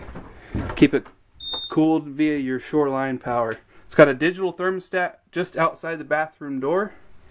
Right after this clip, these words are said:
that controls your furnace and your A C. It's got a toilet in the bathroom. Straight across is the sink with some counter space. Medicine cabinet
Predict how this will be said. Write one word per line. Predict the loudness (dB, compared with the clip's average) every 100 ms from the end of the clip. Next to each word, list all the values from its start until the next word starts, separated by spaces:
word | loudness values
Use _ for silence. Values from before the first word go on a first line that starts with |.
| -20 -20 -20 -20 -20 -20 -2
that | -2
controls | 0 -2 2 4 4 0 -10 -20 -20 -20 -20 -18 -20 -20 -20 -20 -20 -20 -2
your | 0 2
furnace | 2 0 0 -6
and | -6 -2
your | 0
A | -2
C. | -4 -2 -2
It's | -2 -4
got | -2
a | -2
toilet | -2 0 2 0
in | -2
the | -2
bathroom. | 0 0 -2 -8 -12 -12
Straight | -4 -2 -2
across | -2 -4 -4 -6
is | -16 -8
the | -6 -6
sink | -2 -2 -2 -14 -20 _
with | -14 -10
some | -6
counter | 2 2 2 -4
space. | -6 -4 -4 -6 -16 -20 -20 -20 -20 -20 -20 -20 -20 -20 -20 -20 -20 -20 -18 -2
Medicine | 2 2 -2 -8
cabinet | -4 -4 -4 -8 -16